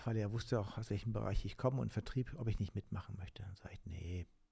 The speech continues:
mach du mal deine Firma, ich helfe dir gerne, wenn irgendwas ist, aber es ist deine Firma." Hat mich aber nie locker gelassen und irgendwann meinte er, "Wir haben einen Termin." Sag ich, "Was denn?" "Ja, komm mal mit." Und dann sind wir zum Notar gefahren, sag ich, "Was machen wir hier?"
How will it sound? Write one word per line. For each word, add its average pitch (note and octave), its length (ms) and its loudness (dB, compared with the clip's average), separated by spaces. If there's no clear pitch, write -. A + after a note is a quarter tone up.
mach - 140 -20
du - 120 -4
mal G2 160 4
deine F2 220 0
Firma, A2 360 2
ich - 120 -8
helfe G#2 160 2
dir G#2+ 140 4
gerne, G2 280 4
wenn F2+ 120 0
irgendwas F#2+ 300 0
ist, - 200 -2
aber - 300 -4
es - 80 -14
ist - 100 -8
deine - 220 -4
Firma." - 360 -10
Hat - 100 -12
mich A#2 140 0
aber A#2 140 2
nie C3+ 200 6
locker D3+ 280 6
gelassen G2+ 420 4
und C3+ 120 0
irgendwann C#3 260 6
meinte B2+ 200 4
er, B2 100 4
"Wir B2 80 6
haben C3 100 6
einen B2+ 80 2
Termin." B2 340 6
Sag F#2+ 100 2
ich, G#2+ 160 0
"Was A2 140 0
denn?" F#2 200 0
"Ja, - 80 -8
komm C3+ 180 4
mal A2+ 100 4
mit." A2+ 280 0
Und G2 80 -4
dann F#2+ 100 2
sind A#2 120 4
wir A2 100 6
zum G2+ 140 2
Notar G2 320 4
gefahren, B2+ 340 2
sag G2 120 -2
ich, F2 40 0
"Was F2+ 120 -4
machen C#3 160 2
wir D#3 60 0
hier?" F#2+ 220 -2